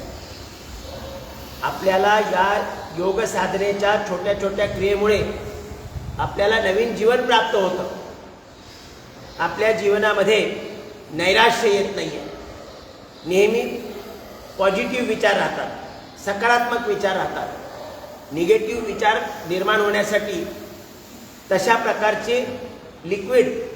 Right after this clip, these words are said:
आपल्या शरीरामध्ये निर्माण झालं पाहिजे. आणि जेव्हा आपण योग करतो, आपल्या एकेका सेलचं स्ट्रक्चर आणि कॅरेक्टर ठीक असतं,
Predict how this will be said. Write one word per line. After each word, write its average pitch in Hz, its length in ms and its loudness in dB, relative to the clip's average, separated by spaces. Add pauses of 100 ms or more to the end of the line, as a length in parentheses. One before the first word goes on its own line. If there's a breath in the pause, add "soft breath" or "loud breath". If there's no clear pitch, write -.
(260)
आपल्या 214 280 -4
शरीरामध्ये 220 440 2
निर्माण 233 320 4
झालं 220 200 6
पाहिजे. 151 300 0 (380)
आणि 175 180 -2
जेव्हा 196 260 4
आपण 208 320 0
योग 202 240 2
करतो, 180 400 0 (360)
आपल्या 175 280 -2
एकेका 214 440 0
सेलचं 202 540 0
स्ट्रक्चर 214 540 0
आणि 220 120 2
कॅरेक्टर 190 480 0 (160)
ठीक 220 200 -2
असतं, 202 320 0